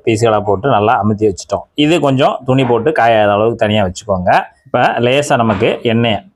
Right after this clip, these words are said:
இல்லைன்னா நெய் எதையாவது கையில லேசா தடவினா போதும். லேசா தடவிட்டு, இப்ப நம்ம இதுல இருந்து ஒரு பீஸ் எடுத்துக்கலாம்.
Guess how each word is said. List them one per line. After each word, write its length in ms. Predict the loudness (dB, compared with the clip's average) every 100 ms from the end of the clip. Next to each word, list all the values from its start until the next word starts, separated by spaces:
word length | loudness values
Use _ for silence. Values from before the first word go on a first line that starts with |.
| -4
இல்லைன்னா 280 | 0 0 0
நெய் 300 | 0 0 2
எதையாவது 500 | 2 2 2 0 -2
கையில 220 | -2 0 0
லேசா 300 | 0 0 -2 -2
தடவினா 320 | 0 0 -2 -2
போதும். 240 | -8 -8 _ -20 _ -2
லேசா 280 | 0 0 -2
தடவிட்டு, 560 | 0 0 0 0 0 -2 -6 -20 -20 -20 _
இப்ப 140 | -4 -2
நம்ம 240 | 0 0
இதுல 320 | 0 0 0 2
இருந்து 160 | 2
ஒரு 160 | 2 0
பீஸ் 240 | -2 -2
எடுத்துக்கலாம். 540 | -4 -6 -6 -2 -2